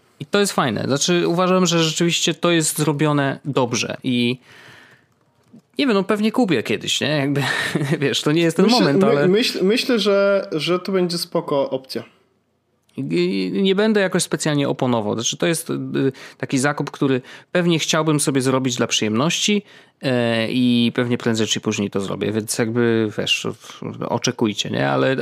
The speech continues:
Speaker 1: nie mówię, że teraz, bo po prostu teraz akurat to jest niedobry moment.
Speaker 2: Jest, Wojtek, naprawdę,
Speaker 1: Ale
Speaker 2: e, b-, w ogóle bardzo fajną, do, Wojtek, e, Augustyn nigdy dał mnie do bardzo fajnej grupy na, e, Messengerze.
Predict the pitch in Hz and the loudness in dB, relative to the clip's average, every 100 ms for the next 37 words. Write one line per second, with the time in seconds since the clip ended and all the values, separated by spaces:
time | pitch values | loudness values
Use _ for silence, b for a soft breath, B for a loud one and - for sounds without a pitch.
0 | 117 156 185 196 180 156 147 156 151 139 | 0 2 4 4 4 2 0 -2 0 -2
1 | 127 123 120 - 127 123 113 - 110 123 | -2 -2 -4 -4 -4 -2 -2 -4 -6 -4
2 | 107 104 110 107 107 - 123 135 233 269 | -4 -4 -4 -4 -4 -6 -4 -2 0 2
3 | 147 123 110 107 139 175 143 120 190 185 | 2 2 0 2 2 2 2 2 2 2
4 | 175 175 185 170 175 156 113 147 147 143 | 0 2 0 2 2 4 2 2 2 2
5 | 131 131 160 147 147 160 175 165 165 151 | 0 -4 -4 -4 -4 0 2 2 2 0
6 | 160 - 160 156 117 139 147 139 151 165 | -2 0 2 2 0 0 0 2 2 0
7 | 160 135 - - 139 135 135 127 139 139 | 2 -2 -4 -4 0 2 2 0 -4 -4
8 | - 143 135 131 135 135 131 131 139 131 | -4 -2 -2 0 2 4 2 4 2 0
9 | 135 135 131 131 131 135 131 131 127 127 | -2 0 2 0 0 2 2 2 2 2
10 | 120 - 127 123 120 117 120 B B B | 2 0 -4 -2 0 -2 -4 B B B
11 | B _ 123 123 120 120 85 - _ _ | B _ -2 0 2 2 0 -8 _ _
12 | 123 123 127 139 123 120 135 | -6 -2 -2 0 2 2 2